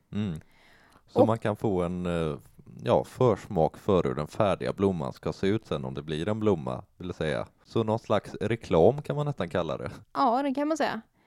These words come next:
Speaker 2: Och, eh, det tar sig ytterligare liksom en dimension det här vågspelet. Det är när man kommer på att, nej, men vi kan handla med de här tulpanpappren som betalmedel.
Speaker 1: Mm.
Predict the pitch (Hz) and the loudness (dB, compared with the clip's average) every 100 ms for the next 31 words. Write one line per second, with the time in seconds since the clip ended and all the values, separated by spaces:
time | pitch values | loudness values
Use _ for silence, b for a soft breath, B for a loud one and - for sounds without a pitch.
0 | b b b b 226 254 - 262 254 254 | b b b b 0 0 0 2 4 4
1 | 233 - _ _ - - 226 269 302 302 | 2 -4 _ _ -20 -14 -2 0 4 4
2 | 247 233 269 - - 233 247 285 240 - | 4 0 -2 -4 -4 0 2 2 -2 -2
3 | 202 - - 226 196 196 202 196 - 269 | -4 -4 -8 -4 -4 -4 -4 -4 0 2
4 | 220 196 202 185 180 190 185 185 - - | 2 0 0 0 0 0 0 -2 -6 -4
5 | 190 202 b b b b b 226 294 277 | -4 -6 b b b b b 2 2 4
6 | 202 190 190 196 220 202 202 214 175 170 | 2 0 -2 -4 -4 -4 -4 -4 -4 -4
7 | 180 - - _ _ - 247 269 262 254 | -8 -14 -20 _ _ -8 0 4 4 2
8 | 269 254 247 277 220 185 196 294 320 220 | 0 0 2 4 4 2 0 2 4 4
9 | 185 180 185 - - 220 220 196 - 196 | 4 0 -2 -8 -2 2 2 0 -2 -4
10 | 220 214 196 170 - 185 190 214 185 196 | 0 2 2 -4 -4 -4 -2 0 0 0
11 | 262 247 180 170 180 262 247 202 - 104 | 4 4 4 2 0 2 0 -2 -8 -4
12 | 107 117 | -4 -4